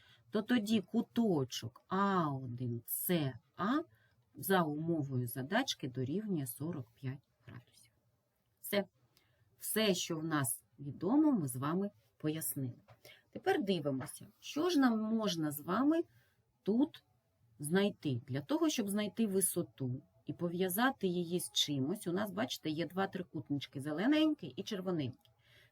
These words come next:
Звичайно, що в червоному ми вже знаємо якийсь кут, і тому цей трикутничок варто зараз швидко розглянути, що тут у нас може бути. Давайте подивимося, що тут у нас може бути.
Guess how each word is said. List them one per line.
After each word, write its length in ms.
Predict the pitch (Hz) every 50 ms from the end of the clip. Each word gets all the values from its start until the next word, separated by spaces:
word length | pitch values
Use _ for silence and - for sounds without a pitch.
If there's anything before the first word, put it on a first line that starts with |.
| _ -
Звичайно, 420 | 160 185 - 277 269 269 254 220
що 140 | - - 202
в 40 | -
червоному 600 | - 220 196 202 214 262 294 269 254 226 208 196
ми 120 | 202 196
вже 160 | 190 190 202
знаємо 460 | 185 185 196 202 196 180 175 165 165
якийсь 480 | 160 160 160 156 - 165 156 - - -
кут, 320 | - - 269 339 240 -
і 40 | 190
тому 440 | 180 - 190 202 220 233 233 214 190
цей 260 | 175 - - 190 180 -
трикутничок 920 | - 165 160 156 - - 220 247 330 311 - 202 160 143 - - 139 - - _ _ _ _ _ _ _ _ _ _ _ _ _ _ _ _ _ _ - - _ _ _ _ _ _ _ _ _ _ _ _ _ _ _ _
варто 540 | - 160 175 202 196 170 135 120 - - 151
зараз 460 | 139 151 160 151 139 139 135 - -
швидко 500 | - - 180 175 160 - - - - 143
розглянути, 760 | 139 147 143 160 165 185 220 285 320 302 247 185 - - 151
що 320 | - - - 196 240 269
тут 240 | 262 - 165 - -
у 40 | 147
нас 340 | 147 156 175 202 196 - -
може 320 | 151 156 160 156 151 147
бути. 360 | 135 120 - - - _ -
Давайте 520 | - 113 120 127 127 175 - - - - 135
подивимося, 960 | - - 131 123 117 120 117 113 - 131 147 160 185 233 - - - - 311 - _ _ _ _ _ _ _ _ _ _ _
що 280 | - - - - 190 262
тут 240 | - 190 147 - 135
у 20 |
нас 300 | 139 160 180 196 - -
може 300 | 139 143 165 - 151 147
бути. 280 | 123 - - - -